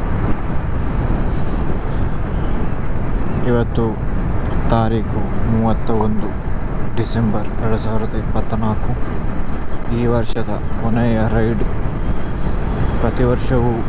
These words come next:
ಮಾಡಿದಂತೆ ಈ ವರ್ಷವೂ ನಾವು ವರ್ಷದ ಕೊನೆಯ ರೈಡನ್ನು ನನ್ನ ಆತ್ಮೀಯರ ಜೊತೆ ಮಾಡ್ತಾ ಇದ್ದೇನೆ. ಪ್ರಸ್ತುತ ಮಾಣಿ ಹತ್ರ ಹೋಗ್ತಾ ಇದ್ದೇನೆ.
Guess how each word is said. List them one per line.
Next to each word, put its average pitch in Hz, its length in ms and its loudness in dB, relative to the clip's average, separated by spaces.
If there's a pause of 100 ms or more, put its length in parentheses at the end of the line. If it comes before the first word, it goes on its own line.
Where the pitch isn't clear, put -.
(480)
ಮಾಡಿದಂತೆ 113 560 2 (540)
ಈ - 20 4 (120)
ವರ್ಷವೂ 117 360 0 (140)
ನಾವು 107 180 2 (1400)
ವರ್ಷದ 117 360 0 (140)
ಕೊನೆಯ 120 280 2 (120)
ರೈಡನ್ನು 110 440 0 (680)
ನನ್ನ 113 220 2 (1120)
ಆತ್ಮೀಯರ 123 420 0 (100)
ಜೊತೆ 113 160 0 (100)
ಮಾಡ್ತಾ 110 320 0
ಇದ್ದೇನೆ. 110 300 0 (1800)
ಪ್ರಸ್ತುತ 123 400 0 (320)
ಮಾಣಿ 123 280 0
ಹತ್ರ 113 280 0
ಹೋಗ್ತಾ 117 320 0
ಇದ್ದೇನೆ. 107 300 0